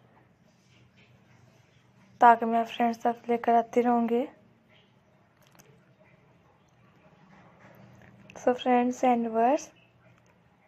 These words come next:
इसी तरह के आने वाले ideas भी, videos भी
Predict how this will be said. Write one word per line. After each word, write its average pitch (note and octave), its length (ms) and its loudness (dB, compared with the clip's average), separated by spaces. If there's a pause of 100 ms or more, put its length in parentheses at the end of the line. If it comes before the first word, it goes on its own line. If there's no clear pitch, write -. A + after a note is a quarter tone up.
(2250)
इसी B3 160 -8
तरह B3+ 260 -2
के B3+ 120 -4
आने B3 140 2
वाले B3 180 0
ideas A#3+ 460 -2
भी, A#3+ 120 -2
videos A#3 520 -2
भी B3 180 2